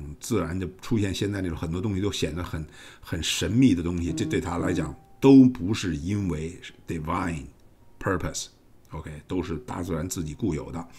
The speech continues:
然后呢，他这个，这个，这个、这个长生不老不存在，生命以后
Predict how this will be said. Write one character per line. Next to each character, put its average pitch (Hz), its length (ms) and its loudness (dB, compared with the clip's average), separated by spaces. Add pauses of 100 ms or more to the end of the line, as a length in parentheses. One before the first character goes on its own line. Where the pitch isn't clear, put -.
(420)
然 95 180 0
后 104 140 0
呢， 90 140 0
他 95 160 -2
这 92 120 2
个， 78 520 -6
这 85 120 -4
个， 71 160 -6
这 78 140 -10
个、 76 100 -6 (440)
这 73 80 -10
个 67 140 -10
长 120 280 0
生 135 160 6
不 110 100 2
老 69 140 -2
不 110 100 -4
存 107 220 0
在， 113 300 -2
生 - 180 -2
命 117 260 2
以 78 120 -4
后 98 340 0